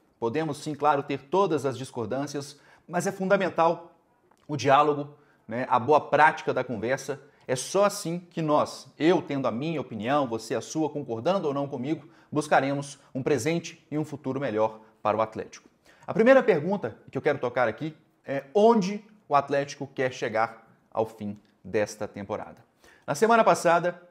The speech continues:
o Marco Geves, durante uma live na última segunda-feira, me perguntou, né, é, o que o Atlético disputava à época. E ele ali, muito feliz, muito empolgado,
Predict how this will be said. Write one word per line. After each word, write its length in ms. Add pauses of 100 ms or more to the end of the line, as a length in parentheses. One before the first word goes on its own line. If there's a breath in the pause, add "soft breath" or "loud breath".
(120)
o 60
Marco 260
Geves, 580
durante 300
uma 100
live 300
na 80
última 240
segunda-feira, 840 (400 soft breath)
me 120
perguntou, 760
né, 300 (120)
é, 480
o 80
que 160
o 80
Atlético 540
disputava 1120
à 160
época. 500 (480 soft breath)
E 100
ele 140
ali, 300
muito 260
feliz, 460
muito 260
empolgado, 800